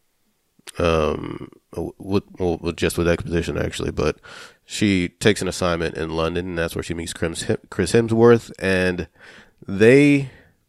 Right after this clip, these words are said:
they, uh, stumble upon a,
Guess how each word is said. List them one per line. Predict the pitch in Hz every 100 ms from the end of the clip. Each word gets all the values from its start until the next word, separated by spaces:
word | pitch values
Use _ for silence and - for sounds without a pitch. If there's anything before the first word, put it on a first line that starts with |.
| _ _ _ _ _ _ _ _ - _
they, | 107 95 92 110 123 117
uh, | 117 110 107 107
stumble | 101 - 127 123 110
upon | 104 117 107 98
a, | - 95 90 87 90